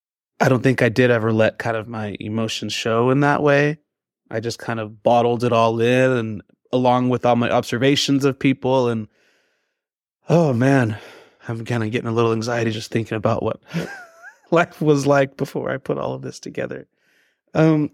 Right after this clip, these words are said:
anyways, I just wanted to bring some, uh,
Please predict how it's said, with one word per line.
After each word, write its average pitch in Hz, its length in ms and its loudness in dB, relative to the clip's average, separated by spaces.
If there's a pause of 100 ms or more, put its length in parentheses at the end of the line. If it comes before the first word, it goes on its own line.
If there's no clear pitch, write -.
anyways, 160 640 2
I 135 100 -2
just 151 180 -4
wanted 156 240 2
to 147 80 -6
bring 135 280 -2
some, 127 400 -6
uh, 131 260 -14